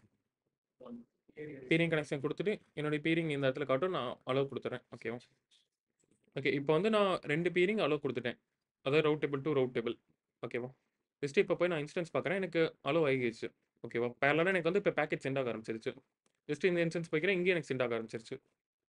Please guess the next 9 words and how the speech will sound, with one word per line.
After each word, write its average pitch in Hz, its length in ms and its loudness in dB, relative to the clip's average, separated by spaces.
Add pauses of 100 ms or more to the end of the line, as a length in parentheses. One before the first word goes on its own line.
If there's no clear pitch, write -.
(320)
ஓகேவா? 135 280 4
இப்படி 165 240 6
தான் 226 100 6
நமக்கு 190 200 2
வந்து 190 140 2
என்னன்னா, 170 280 2
ஓகே, 175 220 0
கம்பெனிஸ்ல 170 520 0 (260)
security 180 380 2